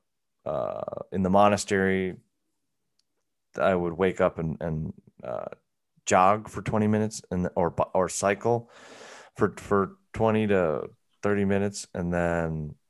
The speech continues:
do some kind of stretching before, uh, meditation and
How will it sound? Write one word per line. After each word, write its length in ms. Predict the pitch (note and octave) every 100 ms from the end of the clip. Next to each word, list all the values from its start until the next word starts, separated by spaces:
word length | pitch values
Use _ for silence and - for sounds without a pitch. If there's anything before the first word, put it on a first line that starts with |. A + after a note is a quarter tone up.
| _ _ _
do 100 | F#2+
some 160 | A2 G2
kind 220 | G2 E2+
of 60 | -
stretching 520 | - F2+ - E2 D#2+
before, 720 | D#2+ - E2+ D#2 D2 D2 - _ G1+
uh, 260 | G1+ - - F2
meditation 720 | D#2 D2+ D#2+ D#2 - C2 - - -
and 340 | D#2+ D#2 G2+